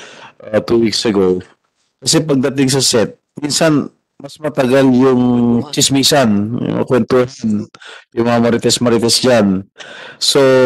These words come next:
naiiwasan, ah, siguro, siguro sa set niya, naiiwasan yung mga kwentuhan, yung mga chismisan pagdating sa set. Kaya pagdating sa set, trabaho ka agad.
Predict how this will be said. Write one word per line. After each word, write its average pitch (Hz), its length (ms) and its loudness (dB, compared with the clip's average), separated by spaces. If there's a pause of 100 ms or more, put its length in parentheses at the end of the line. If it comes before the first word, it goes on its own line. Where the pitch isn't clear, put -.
(140)
naiiwasan, 151 960 2 (160)
ah, - 80 -4 (160)
siguro, 175 400 2 (400)
siguro 165 400 2
sa - 80 0
set 160 320 0
niya, 117 320 2 (460)
naiiwasan 147 760 4
yung 135 260 2
mga 123 160 0
kwentuhan, 117 480 2
yung 113 160 2
mga - 160 -2
chismisan 110 640 0 (560)
pagdating 110 480 -2
sa 101 140 -4
set. 113 340 -2
Kaya 120 240 0
pagdating 135 480 0
sa 160 80 2
set, 131 320 0
trabaho 113 400 2
ka 117 160 2
agad. 95 380 0